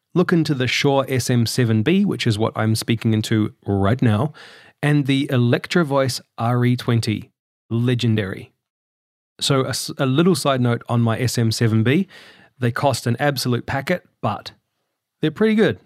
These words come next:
<laughs> I, I like them. They sound good on almost everybody. You can E Q them pretty easily. Uh, they've got E Qs on the back of them.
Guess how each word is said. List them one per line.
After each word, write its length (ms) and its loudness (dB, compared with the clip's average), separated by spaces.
<laughs> 240 -20
I, 1800 -8
I 60 -6
like 200 0
them. 220 -4
They 80 -2
sound 360 0
good 200 2
on 160 0
almost 400 0
everybody. 600 2
You 140 0
can 180 0
E 140 2
Q 180 0
them 240 2
pretty 240 -4
easily. 520 -2
Uh, 460 -2
they've 260 -4
got 240 -4
E 120 2
Qs 260 0
on 80 2
the 80 -2
back 260 -4
of 60 -4
them. 180 2